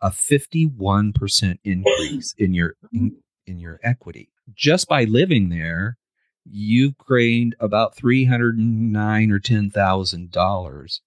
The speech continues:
in equity. That's an incredible investment. Plus, you get to live in the home. And that doesn't take into account that you have made payments on that home. So your,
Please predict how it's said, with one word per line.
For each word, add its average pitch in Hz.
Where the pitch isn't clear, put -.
in 87
equity. -
That's 143
an 95
incredible 95
investment. 92
Plus, 120
you 110
get 101
to -
live 95
in 87
the 82
home. 95
And 135
that 151
doesn't 147
take 131
into 117
account 110
that 92
you 110
have 98
made 92
payments 95
on 82
that 90
home. 85
So 101
your, 95